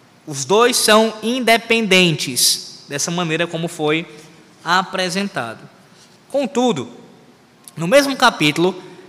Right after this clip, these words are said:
na seção seguinte já, o Bannerman vai trazer aqui um outro princípio importante que, é, nos ajuda a não escorregarmos, a não irmos para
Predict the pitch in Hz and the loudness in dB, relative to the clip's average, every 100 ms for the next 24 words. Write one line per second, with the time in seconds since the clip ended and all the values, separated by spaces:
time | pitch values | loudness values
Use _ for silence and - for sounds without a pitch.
0 | - 165 208 226 - 330 - 220 185 208 | -6 0 2 2 2 0 0 0 0 -2
1 | 202 165 143 175 - - - - - _ | -2 2 4 4 -2 -16 -20 -20 -20 _
2 | - 202 208 240 240 226 196 202 214 240 | -10 0 4 4 4 4 6 6 6 2
3 | 233 - - - - 214 220 175 180 185 | -2 -12 -20 -20 -10 -2 0 2 4 4
4 | 214 - 185 214 220 202 196 233 233 233 | 2 -2 -4 -4 -2 0 2 2 2 2
5 | 214 180 - 208 220 - - 220 226 208 | 2 0 -6 -2 0 0 0 -2 -2 2
6 | 202 170 151 156 202 - - - - - | 2 4 2 2 2 -2 -4 -12 -20 -20
7 | - - _ _ _ _ _ - - 208 | -20 -20 _ _ _ _ _ -16 -6 -4
8 | 226 254 - - 180 185 - - - - | -2 -4 -6 -2 2 2 -2 -12 -20 -20
9 | - 214 208 226 185 156 262 254 180 139 | -10 -4 2 4 4 0 0 4 4 2
10 | - - 185 202 202 233 277 269 - 233 | -4 0 4 4 4 2 2 0 2 4
11 | 220 175 165 202 208 170 185 185 247 240 | 4 4 4 4 0 2 2 4 2 2
12 | 220 254 233 - - 208 196 214 233 226 | 0 -2 -2 -4 0 4 6 6 4 0
13 | - - | -14 -20